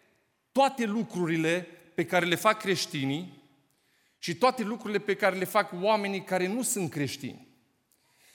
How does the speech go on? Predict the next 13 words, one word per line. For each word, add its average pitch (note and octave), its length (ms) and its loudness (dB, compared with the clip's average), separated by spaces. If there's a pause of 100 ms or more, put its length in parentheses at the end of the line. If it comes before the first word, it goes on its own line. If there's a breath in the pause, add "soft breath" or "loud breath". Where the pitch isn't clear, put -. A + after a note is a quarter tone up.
(120 soft breath)
Dumnezeu F#3+ 540 2
este C4 220 0
un G#3 80 -2
Dumnezeu G3+ 380 0
care F#3+ 280 2
răsplătește F3+ 1040 0 (920)
binele, E3+ 760 4 (1400)
Dumnezeu D3 320 0
este G3 180 -2
un F3 80 -6
Dumnezeu E3 420 0
care E3+ 280 2
răsplătește D#3+ 1040 0